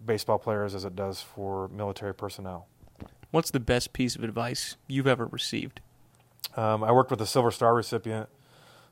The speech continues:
Speaker 1: um, in twenty eleven, um, and I think one of the best bits of advice he gave me was, uh, "Never look back and let yesterday be the best days of your life," which is why you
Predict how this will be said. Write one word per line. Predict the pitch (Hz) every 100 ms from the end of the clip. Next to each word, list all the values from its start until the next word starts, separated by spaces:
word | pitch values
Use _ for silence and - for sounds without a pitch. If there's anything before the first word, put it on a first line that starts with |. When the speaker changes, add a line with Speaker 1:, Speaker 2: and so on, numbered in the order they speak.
| -
Speaker 1:
um, | 107 104 104 101
in | 98 - _
twenty | - - 120 113 110 110 113
eleven, | 113 104 113 107 104 104 107 _ _ _ _ _ _ -
um, | 98 95 98
and | 104
I |
think | 101 120 113 - - _ _ -
one | 113
of | 110
the |
best | 104 110 -
bits | - 113
of | 107
advice | 107 104 110 104
he | 110
gave | 98 104 104
me | 107
was, | 101 104 101 101 98 92 - _ _ _ _ -
uh, | 104 98 98 -
"Never | 113 127 131
look | 123 123 -
back | 117 117 117
and | 107
let | 110 110
yesterday | 113 - 117 113
be | 110
the | 104
best | 98 107 98 -
days | 110 101
of | 98
your | 101
life," | 98 98 98 98 - - _ _ _ _ - - -
which | 101
is | 104 101
why | 107 104
you | 101